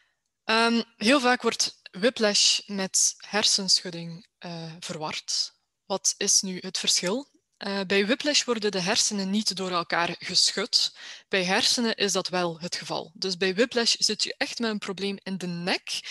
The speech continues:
En die nek gaat eigenlijk ervoor zorgen dat, ja, dat er een overbelasting optreedt. Ehm, maar bij de hersenen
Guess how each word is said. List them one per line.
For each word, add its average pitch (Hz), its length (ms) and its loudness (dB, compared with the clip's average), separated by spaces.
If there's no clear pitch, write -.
En 196 220 0
die 185 280 -8
nek 190 460 -4
gaat 220 420 0
eigenlijk 196 360 -6
ervoor 185 360 -8
zorgen 226 420 0
dat, 196 280 -4
ja, - 180 -6
dat 196 140 -10
er 180 60 -6
een 185 140 -8
overbelasting 214 840 2
optreedt. - 720 0
Ehm, 208 560 2
maar 202 140 2
bij 196 140 2
de 190 80 2
hersenen 277 600 2